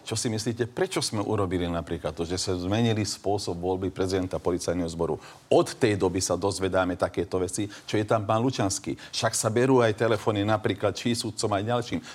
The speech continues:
Čo si myslíte, že prečo sa to stalo? Lebo sme toto dovolili. To znamená, že je tam nový policajný prezident, rieši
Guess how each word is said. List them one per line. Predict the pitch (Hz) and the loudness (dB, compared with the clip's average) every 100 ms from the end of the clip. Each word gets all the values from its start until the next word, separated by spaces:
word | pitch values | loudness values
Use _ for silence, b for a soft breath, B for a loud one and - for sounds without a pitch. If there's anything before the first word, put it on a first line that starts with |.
| - | -4
Čo | 123 | -2
si | - | 2
myslíte, | 117 107 - 104 107 | 2 2 0 0 2
že | 104 98 B B - | 2 0 B B 0
prečo | 139 147 131 | 0 2 0
sa | 104 - | 0 -2
to | - | -4
stalo? | - 73 62 B - | -2 -2 -4 B -6
Lebo | 127 107 117 | -2 0 0
sme | - 95 | -2 -2
toto | 113 110 123 | -2 0 2
dovolili. | 143 151 139 92 82 - | 2 2 2 2 -2 -4
To | 85 | -4
znamená, | 71 92 104 123 143 B B 98 | -2 0 0 0 0 B B -4
že | 110 | 0
je | 110 135 | 2 4
tam | 127 107 | 4 2
nový | 110 107 98 | 2 2 2
policajný | 101 101 92 87 | 0 0 -2 -2
prezident, | 71 101 104 131 165 180 - B B - - - | -2 0 2 2 0 -2 -6 B B -20 -20 -2
rieši | 104 104 120 131 | 2 4 4 4